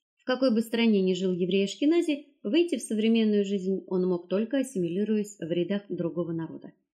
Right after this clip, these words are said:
Нравится это евреям или нет, их проблемы. Но жизнь еврейского местечка, еврейского квартала в большом городе — это и в начале двадцатого века туземная жизнь. Жизнь в полном подчинении кагалу и его ставленникам.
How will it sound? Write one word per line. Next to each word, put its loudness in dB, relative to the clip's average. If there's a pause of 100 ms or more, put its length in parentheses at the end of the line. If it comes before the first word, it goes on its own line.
(120)
Нравится 2
это 0
евреям 0
или 0
нет, 2 (220)
их -2
проблемы. -6 (260)
Но 0
жизнь 0
еврейского -2
местечка, -2
еврейского -4
квартала -2
в -4
большом -4
городе — 0 (260)
это 0
и 4
в 2
начале 0
двадцатого -4
века -2 (140)
туземная 0
жизнь. -14 (140)
Жизнь 2
в -18
полном 4
подчинении 0
кагалу 0
и -2
его -2
ставленникам. -12